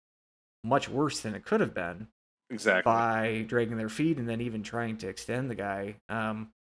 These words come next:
Speaker 1: it seemed, uh, just from a cr-, uh, crisis management, uh, standpoint, not, not a ch-, that's not gonna be a chapter in the how to deal with problems, uh, at your athletic department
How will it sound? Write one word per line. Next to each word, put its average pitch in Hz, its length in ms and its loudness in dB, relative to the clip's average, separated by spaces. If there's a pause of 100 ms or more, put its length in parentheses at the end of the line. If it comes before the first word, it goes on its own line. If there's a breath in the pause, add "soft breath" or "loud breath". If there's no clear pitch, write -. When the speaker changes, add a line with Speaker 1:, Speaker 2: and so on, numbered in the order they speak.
(160)
Speaker 1:
it 120 160 -4
seemed, 139 560 0
uh, 131 180 4
just 127 260 0
from 123 240 0
a 110 240 -2 (1120)
cr-, 139 240 0 (140)
uh, 71 520 -4 (120)
crisis 190 560 2
management, 127 920 0 (160)
uh, 71 440 -8
standpoint, 92 800 -8
not, 135 440 0 (1000)
not 190 260 6
a 170 60 2
ch-, - 260 -2
that's 180 240 4
not 185 300 4
gonna 175 160 2
be 160 140 6
a 143 40 4
chapter 139 560 2
in 117 160 0
the 113 240 -2
how 120 200 2
to 113 100 0
deal 120 260 2
with 110 200 0
problems, 113 680 -2
uh, - 40 -6
at 107 340 -4
your 110 300 -4
athletic 113 400 -2
department - 500 -6